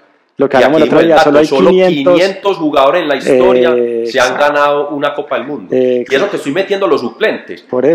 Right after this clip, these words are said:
Speaker 1: eso.
Speaker 2: cortémoslo a la mitad, son doscientos cincuenta titulares.
Speaker 1: No, pero igual, una locura.
Speaker 2: Doscientos cincuenta titulares, porque es que hay unos que chupan banca, pues Mondragón, ¿qué? Por ejemplo, si Colombia gana la, la Copa del Mundo, Mondragón chupó banca, pues, chupa
Speaker 1: Sí.
Speaker 2: banca todo el día, entonces, ¿qué?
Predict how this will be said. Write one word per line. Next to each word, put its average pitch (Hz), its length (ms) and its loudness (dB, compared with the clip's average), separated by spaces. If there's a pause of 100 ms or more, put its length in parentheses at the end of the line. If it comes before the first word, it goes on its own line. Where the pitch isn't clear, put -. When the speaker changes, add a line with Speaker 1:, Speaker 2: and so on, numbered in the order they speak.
Speaker 1:
eso. 120 160 2
Speaker 2:
cortémoslo 123 460 0
a - 20 2
la 117 80 -2
mitad, 120 360 -4
son 107 240 -8
doscientos 143 440 -2
cincuenta 127 360 -4
titulares. 123 400 -4
Speaker 1:
No, 127 220 2
pero 123 140 0
igual, 113 300 -4
una 127 160 -2
locura. 120 520 -4
Speaker 2:
Doscientos 160 680 -4
cincuenta 156 600 -6
titulares, 135 460 -6
porque - 240 -10
es - 80 -12
que 156 80 -12
hay 160 60 -6
unos 165 160 -10
que - 120 -10
chupan 151 400 -4
banca, 165 300 -4
pues 160 120 -2
Mondragón, 123 580 -2
¿qué? 170 180 -6
Por 160 160 -4
ejemplo, 127 280 -6
si 143 160 -12
Colombia 135 320 -6
gana 127 200 -2
la, 127 260 -4 (260)
la 165 220 -2
Copa - 200 -2
del 135 100 0
Mundo, 143 240 -4
Mondragón 110 880 -4
chupó 170 400 -4
banca, 151 400 -2
pues, 151 440 -8 (140)
chupa 139 260 2
Speaker 1:
Sí. 147 60 4
Speaker 2:
banca 143 300 -4
todo 151 120 -6
el 147 100 -8
día, - 140 -6
entonces, 131 320 -12
¿qué? 104 220 -14